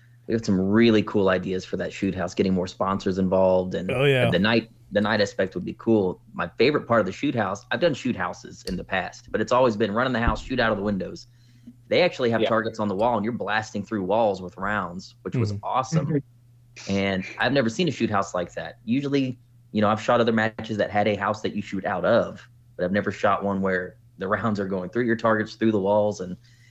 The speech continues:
Speaker 1: it was pretty legit. I'm still pretty burnt that I couldn't come shoot it. I just couldn't find time.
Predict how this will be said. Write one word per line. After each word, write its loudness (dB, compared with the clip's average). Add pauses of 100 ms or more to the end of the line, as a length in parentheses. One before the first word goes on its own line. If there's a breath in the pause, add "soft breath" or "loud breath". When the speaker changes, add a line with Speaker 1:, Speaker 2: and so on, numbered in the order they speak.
(220 soft breath)
Speaker 1:
it 6
was 6
pretty 4
legit. 4
I'm -6
still 2
pretty 2
burnt -4
that -4
I -6
couldn't -6
come -4
shoot -2
it. 0
I -4
just -6
couldn't -2
find -6
time. 0